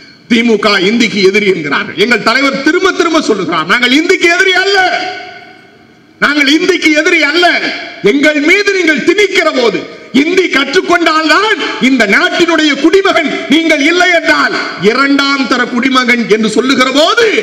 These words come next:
அதை நாங்கள் எதிர்க்கிறோம். நாங்க இந்தியை தானே எதிர்த்தோம். தமிழ்நாட்டுல சமஸ்கிருதம் வந்துருச்சுங்க. தமிழ்நாட்டில் சமஸ்கிருதம் வந்திருக்கு. எங்க?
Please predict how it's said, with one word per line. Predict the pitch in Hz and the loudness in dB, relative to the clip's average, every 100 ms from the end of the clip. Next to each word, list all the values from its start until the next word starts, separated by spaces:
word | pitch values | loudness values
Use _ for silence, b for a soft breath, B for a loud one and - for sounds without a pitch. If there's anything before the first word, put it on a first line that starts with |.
| - - - | -4 -8 -10
அதை | 147 156 | -6 -2
நாங்கள் | 156 131 139 147 | 0 0 0 0
எதிர்க்கிறோம். | 170 156 156 143 180 - - - - _ _ _ _ _ _ _ _ _ _ _ _ _ - | 0 -2 -4 -6 -8 -14 -20 -20 -20 _ _ _ _ _ _ _ _ _ _ _ _ _ -6
நாங்க | 143 143 | -4 0
இந்தியை | 156 220 220 | 0 2 0
தானே | 196 202 | 0 0
எதிர்த்தோம். | 175 175 - 160 160 139 95 - - - - - - _ - _ - - | 0 -2 -6 -6 -6 -8 -12 -20 -20 -20 -20 -20 -20 _ -20 _ -18 -8
தமிழ்நாட்டுல | 156 233 226 190 151 | -2 0 0 -2 -4
சமஸ்கிருதம் | 147 165 220 247 220 170 151 | -6 -4 -4 -4 -4 -2 -2
வந்துருச்சுங்க. | 139 139 135 110 92 147 - - - _ _ _ _ _ _ _ _ _ _ _ | -4 -6 -8 -12 -12 -20 -20 -20 -20 _ _ _ _ _ _ _ _ _ _ _
தமிழ்நாட்டில் | 190 240 269 254 226 - 269 302 | -2 0 2 2 0 -2 -2 -2
சமஸ்கிருதம் | - 247 311 - 330 302 302 | 0 0 0 0 -2 0 2
வந்திருக்கு. | 294 294 285 220 262 220 165 127 | 2 2 0 0 2 2 2 0
எங்க? | 226 277 302 262 196 | 0 2 2 0 -2